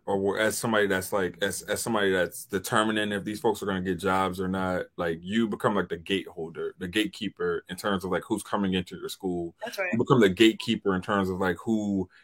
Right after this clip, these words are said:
Speaker 1: is able to interact and engage with your students, right? And so a lot of us need to take that job a little bit more seriously in terms of, like, who we put in front of these kids. It can't just be, "All right, well, I need you to fill these seats," right? "I need you
Speaker 2: Right.
Speaker 1: because I don't, I need a body," or whatever, right?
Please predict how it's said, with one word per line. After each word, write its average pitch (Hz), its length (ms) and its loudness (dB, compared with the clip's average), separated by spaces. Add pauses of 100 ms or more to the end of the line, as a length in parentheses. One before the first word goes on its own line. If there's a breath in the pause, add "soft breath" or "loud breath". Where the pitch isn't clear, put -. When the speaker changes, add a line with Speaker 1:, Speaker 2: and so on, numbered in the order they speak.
Speaker 1:
is 98 280 4
able 104 300 4
to 113 220 -2
interact 101 440 4
and 90 100 -2
engage 98 420 2
with 92 240 0
your 85 100 -6
students, - 460 -6
right? 87 380 0
And 101 160 2
so 92 380 4
a 98 100 4
lot 131 220 12
of 123 80 8
us 113 160 6
need 101 80 -2
to 90 60 -4
take 101 200 0
that 104 120 6
job 101 340 4
a - 20 -6
little 98 160 0
bit 104 120 4
more 101 140 0
seriously 175 760 -2 (420 loud breath)
in 110 180 4
terms 110 380 4
of, 98 120 2
like, 95 200 2
who 117 180 4
we 107 160 4
put 98 220 2
in 95 60 0
front 95 200 0
of 85 80 -2
these - 160 -12
kids. 98 360 2
It - 60 -6
can't 139 280 6
just 110 240 2
be, 120 340 4
"All 107 140 2
right, 98 80 2
well, 101 180 4
I 98 100 4
need 107 220 2
you 110 80 -2
to 101 60 -2
fill 104 200 2
these 90 180 -4
seats," 90 500 -4
right? 90 420 0
"I 95 60 -2
need 107 140 2
you 113 60 6
Speaker 2:
Right. 104 200 4
Speaker 1:
because 98 320 2
I 101 120 6
don't, 104 260 2
I 107 100 6
need 110 160 4
a 92 60 2
body," 87 480 2
or 80 80 -10
whatever, 76 260 -8
right? 87 320 -4